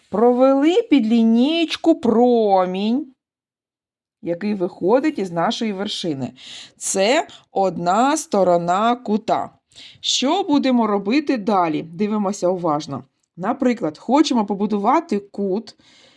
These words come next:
п'ятдесят градусів. Подивіться,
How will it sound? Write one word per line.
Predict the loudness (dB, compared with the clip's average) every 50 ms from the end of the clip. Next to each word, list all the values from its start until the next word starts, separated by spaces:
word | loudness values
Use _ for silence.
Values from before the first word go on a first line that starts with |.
| _ _ _ _ _ _
п'ятдесят | -4 -4 -4 -2 -2 -2 -4 -2 0 2 2 2 2 2
градусів. | 0 2 2 2 2 2 0 -2 -6 -8 -6 -8 -8 -10 -10 -14 _ _ -20 -20 -20 _ _
Подивіться, | -4 0 0 0 2 2 0 -2 -2 -4 -6 -6